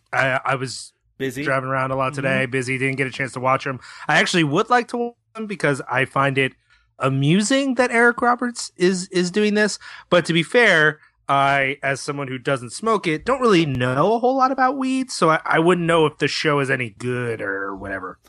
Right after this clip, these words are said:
Speaker 2: Well, I can tell you right now on, on this podcast that it's a great show in the sense that it's, like, six segments that are a minute and a half each. <laughs> So you can, you
Speaker 1: Yeah.
Speaker 2: can, you can watch all of them very, very quickly. Um, it is very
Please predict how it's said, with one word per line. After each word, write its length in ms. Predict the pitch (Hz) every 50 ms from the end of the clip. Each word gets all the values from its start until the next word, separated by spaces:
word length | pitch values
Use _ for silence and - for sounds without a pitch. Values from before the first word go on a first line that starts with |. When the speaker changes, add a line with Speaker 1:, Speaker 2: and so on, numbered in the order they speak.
| _ _
Speaker 2:
Well, 160 | - 139 143
I 100 | 151 165
can 140 | - 165 151
tell 160 | - 170 160
you 140 | 151 135 135
right 180 | 131 135 127 123
now 420 | 139 147 139 120 113 117 127 - -
on, 280 | 123 123 123 120 120 120 -
on 160 | 123 127 123
this 120 | 120 113 -
podcast 540 | - 135 131 131 - - 113 101 101 - - - - - _ 135
that 140 | 143 139
it's 160 | 143 143 139 151
a 40 |
great 300 | 143 110 143 147 156 160
show 340 | - - - 110 85 80 - _ _ _ _ - _ _ _ -
in 120 | 190 180 170
the 80 | 165
sense 280 | 156 - 190 180 175 -
that 160 | - 160 143 139
it's, 260 | 131 127 127 - - _ _ _ _ -
like, 280 | 165 139 131 117 - - _ -
six 320 | - - - 170 - -
segments 360 | - 165 143 135 139 127 123
that 120 | 139 131 117
are 100 | 113 113
a 40 |
minute 260 | 120 123 127 120 - -
and 100 | 117 120
a 20 |
half 300 | 107 117 107 104 98 - -
each. 360 | 104 98 90 - - - - 311
<laughs> 60 | -
So 360 | - - - 165 143 139 127 - - - -
you 120 | 180 185
can, 240 | - 214 190 - - - - -
you 100 | - 214
Speaker 1:
Yeah. 160 | 208 196 190
Speaker 2:
can, 180 | 185 - - -
you 100 | - 254 269
can 120 | 262 226
watch 220 | 214 208 196 196 196
all 180 | 185 180 180
of 60 | 175
them 100 | 170 165 165
very, 240 | 160 156 151 151 147
very 220 | 135 143 135 131
quickly. 400 | - - 139 - 131 131 120 - - - - - -
Um, 360 | - 170 170 170 165 170 170 _ -
it 180 | 220 226 226 226 -
is 300 | 220 226 247 254 240 196
very 580 | 170 156 180 196 214 214 220 220 214 208 185